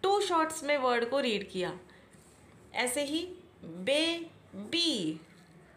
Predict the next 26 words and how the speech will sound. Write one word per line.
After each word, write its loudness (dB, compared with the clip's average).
सनी, 0
बॉडी। 0
तो 2
ये 2
एक -4
ट्रिक 0
है, 0
जब 2
हम 0
वर्ड 2
को 4
टू 4
शॉट 2
में 2
रीड 0
कर 2
रहे 0
हैं, 2
मीन्स 0
बीच -2
में 2
एक -4
ब्रेक 0
दे 4
रहे 0
हैं, -2